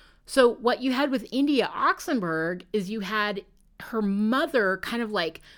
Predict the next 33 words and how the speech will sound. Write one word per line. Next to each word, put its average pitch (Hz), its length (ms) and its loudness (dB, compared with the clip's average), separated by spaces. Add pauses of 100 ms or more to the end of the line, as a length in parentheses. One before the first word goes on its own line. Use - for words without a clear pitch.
(180)
sort 262 240 -2
of 220 80 -2
slowly, 240 1120 0 (120)
uh, 180 680 -4 (380)
you 240 140 -2
know, 254 100 0
like 220 220 0
water 208 440 2
drips, - 480 -10
right? 180 280 -6
Her 226 120 -8
mother 226 360 0
is 240 100 -2
kind 226 240 -8
of, 196 160 -6
like, 165 340 -6 (720)
pounding, 233 540 0
pounding, 208 480 -4
pounding, 180 760 -6 (380)
um, 180 340 -4
just - 240 -4
sort 240 220 -6
of 208 80 -6
slowly, 226 600 0
like, 190 240 -2
trying 220 500 -2
to 202 100 -8
get 185 200 -2
through 226 760 -4
to 185 140 -6
her 170 560 -6 (120)
to 190 120 -8
see 175 800 -4